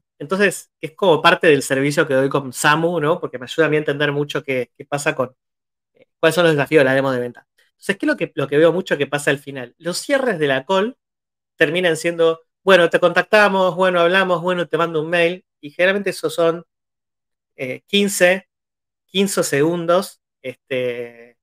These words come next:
¿no? Veinte segundos, treinta segundos, donde, eh, nada, es como que terminamos hablando, hablando, hablando, hablando, llegamos al tiempo, si habíamos reservado cuarenta y cinco minutos, los cuarenta y cinco minutos, la hora, la media hora, se va.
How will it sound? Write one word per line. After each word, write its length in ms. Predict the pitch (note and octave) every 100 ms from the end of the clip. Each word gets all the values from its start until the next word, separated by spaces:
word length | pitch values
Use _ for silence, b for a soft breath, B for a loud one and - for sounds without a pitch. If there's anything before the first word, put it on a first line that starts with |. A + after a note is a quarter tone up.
| -
¿no? 340 | C#3+ E3 - _
Veinte 420 | C#3+ E3 F#3+ F#3
segundos, 600 | - D3 D#3+ F3 E3+ F3
treinta 300 | E3+ E3+ F3
segundos, 600 | F3 D3 D3+ E3+ F#3 G3+ _ _ _ _
donde, 600 | C#3+ D3+ D3 D#3 D#3+ - _ _ _ _ _
eh, 120 | - - _ _ _ _ _ _ -
nada, 460 | A3 F#3 C#3+ - _
es 100 | D#3
como 240 | - E3+ E3
que 340 | D#3+ D3 D3 _ -
terminamos 400 | D#3+ F#3+ A#3 A3+
hablando, 320 | F#3+ A3+ G#3
hablando, 260 | G3 G#3+ G3+
hablando, 320 | G3+ G#3 G3+
hablando, 280 | G#3 B3 A#3
llegamos 460 | - F3+ G3+ F#3+
al 140 | E3+ D#3+
tiempo, 320 | G3 G#3 F3
si 120 | -
habíamos 420 | E3+ E3+ D3+ D3+ _ - -
reservado 340 | D#3 D#3 F3
cuarenta 260 | D#3+ D3+ D3+
y 20 |
cinco 240 | F#3 F#3
minutos, 280 | E3 F#3 G3
los 80 | D3+
cuarenta 200 | C#3+ C#3+
y 80 | E3+
cinco 140 | E3+
minutos, 440 | E3 G#3 A#3 A3 F#3
la 180 | D3
hora, 320 | F#3+ G#3 G3+ F#3
la 100 | D3+
media 300 | D#3 D#3 F3+
hora, 320 | A3+ C4 - _ _ _ _ _ _ _
se 140 | - C#3+
va. 260 | C3+ -